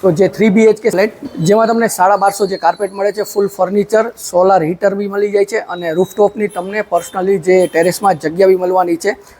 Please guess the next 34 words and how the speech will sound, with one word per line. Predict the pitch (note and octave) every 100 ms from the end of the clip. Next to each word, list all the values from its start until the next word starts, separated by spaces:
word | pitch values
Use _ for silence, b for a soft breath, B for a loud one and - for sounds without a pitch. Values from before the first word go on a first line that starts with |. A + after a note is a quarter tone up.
| _
ચોવીસ | G3 F#3+ F#3+
કલાક | G#3 G3
સિક્યુરિટી, | - F3+ A3 G#3 G#3+
સી | - F#3+
સી | G3+
ટી | G3 G3+
વી | F#3
કેમેરા | F#3+ G#3 G#3+ A3 B B B
અને | E3+ F3 F3
અંદાજે | G#3+ A3 G#3+
પાંચ | - F3 F#3 - _ _
કારનું | F#3 F#3+ G#3 -
પાર્કિંગ | D#3+ E3 B3+ C#4 -
અને | F3 E3
સાથે | F3+ G3
ટુ | - A3
વ્હીલર, | G#3 F3+ D3
તો | E3+ E3
પાર્કિંગ | D#3+ D#3+ G#3 G3+
માટે | G3 G3
બી | G3+
જરાય | D3+ F#3 G#3
સમસ્યા | G3+ G3 F#3 F3
નહીં | F3 E3
રહે. | E3 A3+ b b b
તો | E3+
આવો | F3+ G3+
પ્રોપર્ટીની | G3+ F#3+ F#3+ F3 F#3+ A3 -
ડિટેલ્સ | E3 E3+ A3+ -
અને | E3+ D#3+
વિઝિટ | D#3+ F#3+ G3+ -
કરાવી | D#3 D3
દઉં | C#3
તમે. | C#3+